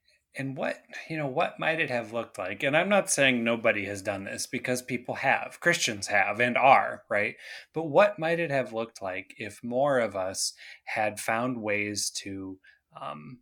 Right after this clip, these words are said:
you know, help the doctors and nurses as they're on the front lines of this? Or, you know, I, there's a,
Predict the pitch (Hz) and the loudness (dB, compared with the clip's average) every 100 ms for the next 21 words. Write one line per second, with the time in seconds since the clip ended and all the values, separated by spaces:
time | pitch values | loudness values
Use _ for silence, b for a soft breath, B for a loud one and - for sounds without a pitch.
0 | _ _ _ _ _ - - 101 95 95 | _ _ _ _ _ -16 -12 -10 -8 -2
1 | 110 110 - 117 113 110 120 104 104 101 | -2 -2 -4 0 0 0 -4 -6 -6 -4
2 | 110 104 113 101 95 - 107 98 104 98 | -2 -2 -4 -4 -4 -4 -4 -6 -4 -2
3 | 98 101 - 117 113 107 101 123 - 139 | -2 -6 -8 -6 -4 -6 -6 -10 -8 -8
4 | 123 - 127 113 107 104 B B B 117 | -4 -6 -2 -2 -2 -6 B B B -4
5 | 104 104 113 - 123 117 113 | 2 2 2 0 -2 0 -2